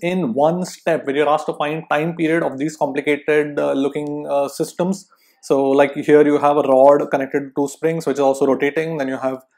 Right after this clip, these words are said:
a block connected to multiple springs, and then you have springs at an angle. All of these one single step. And finally, in the third lecture of S H M, you learn the fastest way to solve questions where approximation is involved,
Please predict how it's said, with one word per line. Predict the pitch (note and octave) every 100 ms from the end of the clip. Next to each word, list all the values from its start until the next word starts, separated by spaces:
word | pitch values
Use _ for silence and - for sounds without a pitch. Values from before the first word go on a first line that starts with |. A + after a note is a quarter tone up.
| _ _ -
a | C3+
block | C3+ D3 -
connected | C#3 C#3 C#3+
to | C3+
multiple | C3+ C3+ E3+ E3
springs, | - - E3 E3+ E3 C#3+
and | C3+
then | C#3
you |
have | C3+ C3
springs | - - D#3 D3+ D3+
at | C#3+
an | C3
angle. | C#3+ E3+ G3+ G#3 - _ _ _ -
All | F3 A3
of | F3+ C#3+
these | F#3+ G3 - - _ _ _ _ -
one | C3 D#3+ D#3
single | - C3+ C3
step. | C3 - - - _ _ _ _ _ _ _ _ - C#3
And | C#3+ D3 C#3+
finally, | D#3+ F#3 G3
in | F#3
the |
third | E3+ F3 G#3+
lecture | G#3 G#3 G3+
of | G3+
S | G3+
H | G#3+
M, | A#3+ B3 - _ -
you | D#3
learn | E3 F3+
the | E3+
fastest | - E3+ - F#3
way | F3+ F3
to | E3+
solve | - E3 E3+
questions | D#3+ - F#3+ F3
where | C#3
approximation | - - - - F3 F3 F3
is | E3+
involved, | E3 E3 F3+ F3+